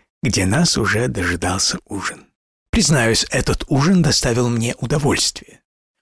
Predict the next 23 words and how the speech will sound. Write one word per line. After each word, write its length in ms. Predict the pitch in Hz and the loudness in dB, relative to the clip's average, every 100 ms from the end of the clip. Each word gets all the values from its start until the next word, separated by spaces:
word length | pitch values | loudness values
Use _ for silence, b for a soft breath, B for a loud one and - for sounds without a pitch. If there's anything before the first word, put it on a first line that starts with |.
| - | -2
Около 380 | - - 147 139 | 0 2 4 4
десяти 500 | 143 - 151 - 110 | 4 2 0 0 0
дней 320 | 139 196 202 | 4 4 6
мы 180 | 135 143 | 4 2
питались 540 | 135 - 135 131 - | 0 2 2 2 2
почти 560 | - 127 - - 190 196 | 0 -2 0 0 0 0
исключительно 800 | - 139 120 165 - 139 143 | 2 0 2 0 2 2 2
холодным 560 | 135 143 135 123 120 139 | 2 2 4 4 4 4
мясом, 500 | 143 131 104 - 170 B B - | 4 2 2 2 2 B B -2
пирогами 640 | 151 117 104 110 147 190 | 2 2 2 4 4 4
и 140 | - 127 | 2 0
хлебом 440 | - 123 120 123 | 2 2 2 2
с 140 | - - | 0 -2
вареньем. 520 | 92 90 78 85 82 B B - | -2 -2 -2 -4 -4 B B -4
Пища 320 | 147 - - | -2 0 0
простая, 540 | - 123 - 190 185 | 0 0 2 2 2
питательная, 800 | 151 127 - 175 - 127 107 98 | 2 0 0 0 2 2 2 0
но 320 | 98 120 101 B B B _ _ | 0 0 0 B B B _ _
в 140 | 113 113 | -2 2
ней 200 | 139 143 | 2 4
не 240 | 143 147 | 4 4
было 200 | 143 135 | 4 4
ничего 680 | 139 139 - 135 131 135 135 | 4 2 2 2 2 4 2